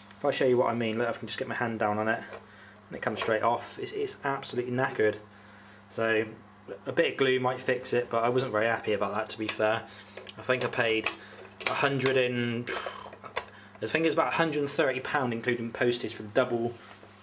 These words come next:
double road depot and also the single road depot. Um, I was struggling to find them on eBay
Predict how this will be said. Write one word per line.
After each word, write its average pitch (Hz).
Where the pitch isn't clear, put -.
double 127
road 120
depot 113
and 123
also 113
the 120
single 127
road 104
depot. 104
Um, 110
I 123
was 113
struggling 123
to 117
find 123
them 117
on 120
eBay 120